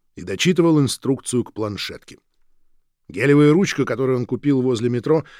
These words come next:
без усилий встала в паз, и он закрепил её винтом. Она была подвешена на слабой пружине, которая должна была прижимать её к бумаге. Бумага, целая стопка,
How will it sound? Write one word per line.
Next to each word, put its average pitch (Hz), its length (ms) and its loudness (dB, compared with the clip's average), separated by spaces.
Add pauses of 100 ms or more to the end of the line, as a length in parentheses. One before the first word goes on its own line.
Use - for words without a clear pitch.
(320)
без 104 160 -10
усилий 190 380 2
встала 135 380 2
в - 140 -12
паз, - 440 0 (360)
и - 100 -12
он 135 160 -2
закрепил 123 520 -2
её 104 320 -6
винтом. 80 520 -10 (880)
Она 120 200 -6
была 156 180 4
подвешена 143 520 0
на 135 120 -4
слабой 139 360 -6
пружине, 127 540 -6
которая 107 320 -10
должна 110 360 -8
была 120 200 -4
прижимать 110 540 -10
её 110 180 -6
к 98 80 -14
бумаге. 95 520 -10 (840)
Бумага, 175 560 2 (180)
целая 92 320 -12
стопка, 147 480 -2